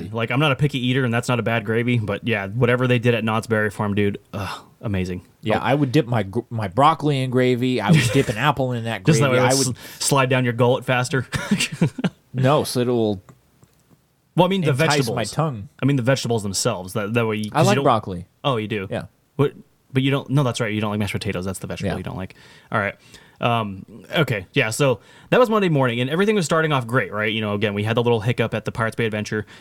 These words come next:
Speaker 1: Going into Monday, we're like, "Okay." W-, last minute, Sarah reminded me that m-, that Monday was actually Martin Luther King Day. And so I'm,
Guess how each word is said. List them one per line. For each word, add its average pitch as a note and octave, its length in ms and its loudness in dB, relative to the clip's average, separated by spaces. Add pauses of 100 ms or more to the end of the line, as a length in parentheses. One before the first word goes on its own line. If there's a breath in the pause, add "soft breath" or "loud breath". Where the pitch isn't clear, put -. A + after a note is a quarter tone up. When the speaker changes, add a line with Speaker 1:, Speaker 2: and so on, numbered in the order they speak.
(120 loud breath)
Speaker 1:
Going C3 160 4
into C3+ 100 4
Monday, A#2+ 220 2
we're A2+ 100 0
like, A2 220 -6
"Okay." B2 340 -2 (1000 soft breath)
W-, A#2 280 -2
last D3+ 460 -2
minute, C3+ 360 0
Sarah C#3+ 300 2 (100)
reminded A#2 540 -2
me G#2+ 180 0
that G#2 240 -2 (200)
m-, A#2 240 2
that B2+ 200 0
Monday C3+ 340 0
was A#2+ 140 0
actually A#2 600 -4
Martin C3+ 240 0
Luther B2+ 160 -4
King B2 240 0
Day. F#2+ 260 -6 (200)
And A2 120 -6
so A#2 160 0
I'm, A2+ 180 -6